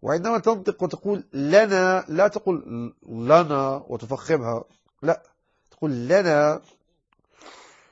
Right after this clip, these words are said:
وأيضًا على الله، لا تقل على، على الله، على الله، رقق اللام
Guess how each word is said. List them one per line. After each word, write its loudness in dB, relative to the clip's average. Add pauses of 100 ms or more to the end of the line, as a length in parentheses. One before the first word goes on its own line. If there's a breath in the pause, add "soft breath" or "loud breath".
(240 soft breath)
وأيضًا 2 (1600 soft breath)
على 4
الله، 6
لا 2
تقل -2
على، 2
على 2
الله، 2
على 2
الله، 2
رقق -2
اللام 6